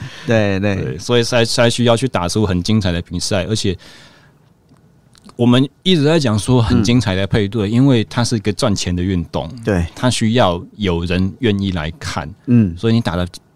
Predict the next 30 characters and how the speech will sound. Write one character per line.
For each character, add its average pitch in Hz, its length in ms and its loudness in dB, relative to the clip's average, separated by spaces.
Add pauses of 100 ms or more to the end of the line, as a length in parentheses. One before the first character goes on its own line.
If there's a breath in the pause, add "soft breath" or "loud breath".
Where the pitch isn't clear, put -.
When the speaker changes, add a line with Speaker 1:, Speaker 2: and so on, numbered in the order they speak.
(260)
Speaker 2:
比 90 140 -2
赛 98 240 0
不 120 140 0
能 92 160 2
卖 113 160 2
票 110 200 0
的 92 140 -2
话， 87 320 -2 (160 soft breath)
Speaker 1:
嗯。 107 260 0
Speaker 2:
你 101 120 0
再 131 160 0
怎 104 100 -4
么 90 100 0
会 104 240 0
赢， 90 140 -2
再 113 140 -2
怎 98 100 -2
么 95 80 0
会 123 140 0
拿 92 180 -2
分， 92 320 -4
那 127 160 0
都 120 160 0 (120)
没， 104 200 0
Speaker 1:
对。 120 100 0
Speaker 2:
没 135 120 2
有 147 100 2
什 90 100 -4
么 90 80 0
用。 90 220 0